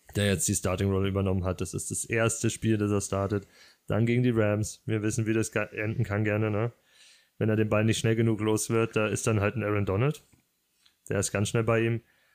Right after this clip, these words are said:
Und die Corner outside bei den Rams sind überragend. Und speziell, wenn dann Ramsey gegen Parker geht,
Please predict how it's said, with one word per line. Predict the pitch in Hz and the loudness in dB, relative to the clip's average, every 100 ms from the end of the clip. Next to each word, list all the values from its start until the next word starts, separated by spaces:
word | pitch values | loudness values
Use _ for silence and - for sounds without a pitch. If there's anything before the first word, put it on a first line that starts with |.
| _ - | _ -4
Und | 104 107 | 0 0
die | - | 2
Corner | 101 101 95 92 90 101 | 2 2 2 0 -4 -2
outside | 101 - 95 90 - _ | -2 0 -2 -2 -6 _
bei | 98 95 92 92 92 92 - _ _ _ 104 | -4 -2 -2 -2 -4 -6 -10 _ _ _ -4
den | 98 | -2
Rams | 98 98 | -2 -2
sind | 101 | -2
überragend. | 98 92 95 107 | -2 -2 0 0
Und | 104 95 | 0 -2
speziell, | 107 - 110 107 | -4 -2 0 2
wenn | 107 | 2
dann | 104 | 0
Ramsey | 101 104 104 107 104 | 0 0 0 2 0
gegen | 101 104 107 | 0 0 0
Parker | - 98 101 98 | 0 -4 -4 -2
geht, | 95 95 | -2 -4